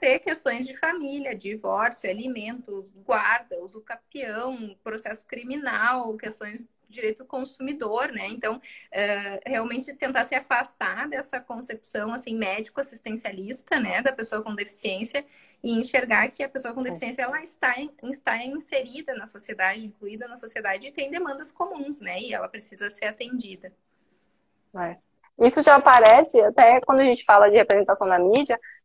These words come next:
Speaker 2: tem essa ideia, né? Quando fala de deficiência, fala sempre pelo viés muito medicalizado. Que aquela pessoa, ela só pensa, é só o corpo com uma doença ou com uma deficiência.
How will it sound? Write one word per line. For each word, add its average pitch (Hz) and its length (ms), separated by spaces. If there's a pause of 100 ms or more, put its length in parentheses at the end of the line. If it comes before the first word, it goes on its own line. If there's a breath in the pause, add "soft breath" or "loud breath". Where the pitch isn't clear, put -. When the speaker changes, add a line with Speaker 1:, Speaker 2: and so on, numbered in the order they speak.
Speaker 2:
tem 233 120
essa 277 200
ideia, 226 300
né? 190 160
Quando 226 240
fala 220 200
de 226 60
deficiência, 220 540
fala 233 240
sempre 254 340 (160)
pelo 247 240
viés 247 240
muito 254 200
medicalizado. 247 880 (360)
Que - 80
aquela 208 220
pessoa, 226 480
ela 214 220
só 208 200
pensa, 226 560 (240 soft breath)
é 208 120
só 233 240
o 233 60
corpo 214 680
com 220 280
uma 226 120
doença 202 640
ou 180 60
com 226 180
uma 226 140
deficiência. 208 920